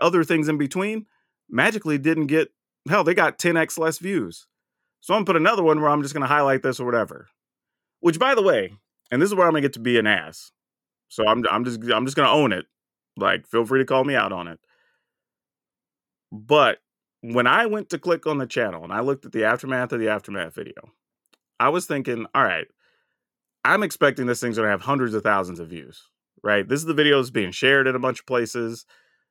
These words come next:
Like, this is one where you're giving the whole lowdown of your half of the story. This is your opportunity, right? You've already gambled on taking this chance to begin with. You've already had to take videos, and you are now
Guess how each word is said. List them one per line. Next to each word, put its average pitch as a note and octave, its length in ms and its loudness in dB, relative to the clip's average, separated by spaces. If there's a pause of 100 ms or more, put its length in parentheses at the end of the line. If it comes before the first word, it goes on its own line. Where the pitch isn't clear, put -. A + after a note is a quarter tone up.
(160)
Like, G2+ 160 0
this B2+ 160 -2
is C3 60 -10
one C3 220 2
where A2+ 80 -2
you're B2 100 0
giving B2 200 2
the A#2 80 -2
whole A2+ 200 2
lowdown A#2+ 460 4
of G#2 80 -6
your A#2+ 140 2
half A#2+ 260 0
of A2 60 -20
the G#2+ 60 -6
story. A2 580 -2 (540)
This C3 260 0
is C3+ 120 -4
your B2+ 140 4
opportunity, G2+ 640 -2 (640)
right? A2+ 220 4
You've D#3+ 180 2
already G3 220 4
gambled D3 380 2
on A2+ 220 0
taking C3+ 300 0
this B2+ 140 -4
chance B2 280 -4
to F#2+ 80 -14
begin A#2 300 -4
with. C3 240 -6 (460)
You've C#3+ 120 -6
already D3 160 4
had A2+ 120 2
to A2 120 0
take F2+ 60 -10
videos, C3+ 280 2
and A#2 120 -2
you F3+ 180 0
are C#3 100 4
now E3 500 0